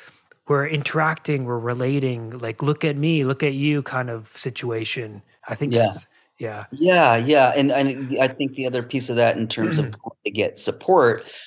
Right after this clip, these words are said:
Speaker 2: is that you know this person's whole job and intention is to support you, you know?
Speaker 1: Right.
Speaker 2: So you feel safer. You should. I mean, hopefully you do. Um,
Speaker 1: Yeah.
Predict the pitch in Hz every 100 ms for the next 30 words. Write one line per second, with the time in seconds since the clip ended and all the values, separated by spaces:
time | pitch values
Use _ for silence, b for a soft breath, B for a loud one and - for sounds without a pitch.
0 | B 131 127 143 143 208 170 165 196 196
1 | 135 - 127 117 - 117 117 113 156 180
2 | 160 135 135 143 165 139 123 127 117 -
3 | 156 160 151 127 - 123 - - 208 226
4 | 131 104 90 - 120 123 117 117 - -
5 | _ - - 143 135 139 131 165 170 165
6 | 135 113 110 110 135 180 120 117 160 156
7 | 127 147 170 _ 135 123 120 123 143 -
8 | 131 113 107 98 120 - B B B B
9 | _ _ - 117 113 107 110 107